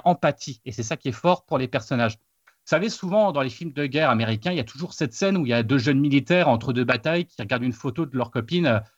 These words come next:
euh, se la montre, euh, hein, et, euh, qui la montre à son camarade de chambrée qui est en train de fumer une clope et en écoutant les Doors, il y a toujours une scène comme ça, hein, vous voyez, euh,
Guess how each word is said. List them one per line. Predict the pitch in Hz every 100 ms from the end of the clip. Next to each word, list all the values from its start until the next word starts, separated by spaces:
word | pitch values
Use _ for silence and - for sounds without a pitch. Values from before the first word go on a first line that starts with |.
| - 117
euh, | 110
se | - 127
la |
montre, | 135 175 170 156
euh, | 123 117
hein, | 135
et, | 113 107 107 104
euh, | 104 101 104 110
qui | 110 117
la |
montre | 120 135
à | 113
son | 127
camarade | 113 117 120 117
de |
chambrée | 113 127 107 143 139
qui |
est | 110
en |
train | 120
de | 113
fumer | 123 113
une |
clope | 107 156 131
et | 104 90 _ _
en | 117
écoutant | 117 - 143
les | 123 123
Doors, | 143 127
il |
y | 104
a |
toujours | - 214 214
une | 156
scène | - 170 147
comme | 131
ça, | - 143
hein, |
vous | 113
voyez, | 107 139
euh, | 120